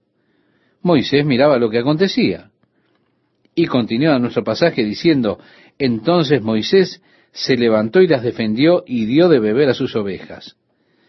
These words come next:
Volviendo ellas a Reuel, su padre, él les dijo, '¿Por qué habéis venido hoy tan pronto?'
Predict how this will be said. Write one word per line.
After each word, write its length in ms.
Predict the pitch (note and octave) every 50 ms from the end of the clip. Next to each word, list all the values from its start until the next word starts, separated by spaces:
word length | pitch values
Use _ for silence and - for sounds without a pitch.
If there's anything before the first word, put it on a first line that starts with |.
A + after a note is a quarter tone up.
| _ _ _ _ _ _ _ _ _
Volviendo 560 | A2+ A2 A2 G#2+ G#2+ C#3+ E3 F3 D3 B2+ C3
ellas 320 | D3+ D#3 D3 C3 A2+ -
a 100 | A#2+ A2
Reuel, 440 | G#2 G#2+ G#2 G#2+ C3 D#3 E3+ D#3+ B2+
su 220 | - - A2+ G2
padre, 500 | - F3 E3 C3 G#2+ G#2+ A#2 C#3+ D#3 E3+ - _ _ _ _ _ _ _
él 160 | C#3 D3 D3
les 120 | C3+ A#2 G#2+
dijo, 460 | A2+ A2 F#2 - - F#2+ F2+ F2 _ _ _ _ _ _ _ _ _ _ _ _ _ _ _ _ _
'¿Por 320 | - C3+ B2+ A#2+ A2+ -
qué 240 | - - A3 A3 G3+
habéis 320 | F3 D3+ E3 F3+ F3 D3+
venido 460 | B2+ B2 B2+ D3+ E3 D#3+ D3 C3+ C3+ C#3+
hoy 220 | D3+ D#3 D#3 C3+
tan 220 | - D3 D3 D3
pronto?' 520 | D3 G3+ A#3 A3 F3 A2+ F#2 - E2 D#2